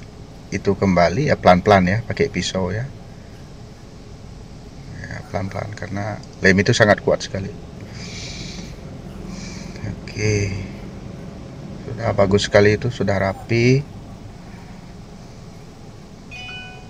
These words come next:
Sudah rapi sekali itu.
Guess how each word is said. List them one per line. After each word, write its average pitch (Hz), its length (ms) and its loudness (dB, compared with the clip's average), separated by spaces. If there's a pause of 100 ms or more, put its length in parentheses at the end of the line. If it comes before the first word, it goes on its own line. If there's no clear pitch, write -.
(1000)
Sudah 107 560 -2
rapi 107 440 -2
sekali - 440 -4
itu. - 240 -14